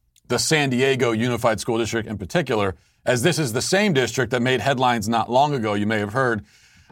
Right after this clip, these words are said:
uh, for changing its grading system in order to, quote, "combat racism." The district noticed that Black, Hispanic,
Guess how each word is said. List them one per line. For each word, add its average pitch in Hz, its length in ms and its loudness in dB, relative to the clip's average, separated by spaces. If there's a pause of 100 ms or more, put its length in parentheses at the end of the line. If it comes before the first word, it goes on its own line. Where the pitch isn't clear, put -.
uh, 113 200 4
for 120 140 -2
changing 160 600 0
its 120 180 0
grading 147 460 0
system 110 460 -2
in 113 80 2
order 127 220 2
to, 123 180 -2
quote, 127 400 0
"combat 147 580 0
racism." 104 600 -4 (480)
The 123 80 0
district 160 420 0 (180)
noticed 156 500 0
that 131 260 2 (140)
Black, 127 320 2
Hispanic, 120 600 -4